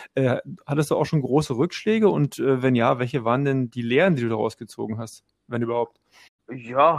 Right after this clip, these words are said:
Speaker 2: also ich lerne eigentlich mit jedem Wettkampf auch dazu, ne? Das sind ganz, ganz unterschiedliche Dinge. Das kann mal,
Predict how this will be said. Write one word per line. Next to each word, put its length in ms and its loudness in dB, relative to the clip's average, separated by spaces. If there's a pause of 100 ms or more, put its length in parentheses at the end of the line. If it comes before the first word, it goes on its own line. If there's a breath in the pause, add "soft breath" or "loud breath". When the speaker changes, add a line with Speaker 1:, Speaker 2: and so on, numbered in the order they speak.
Speaker 2:
also 260 2
ich 140 2
lerne 300 2
eigentlich 320 -6
mit 160 -12
jedem 240 -4
Wettkampf 400 -6
auch 120 -8
dazu, 520 -8
ne? 300 -4
Das 140 -8
sind 280 -12
ganz, 280 -2
ganz 200 2
unterschiedliche 640 -2
Dinge. 320 0
Das 220 -6
kann 180 -8
mal, 540 4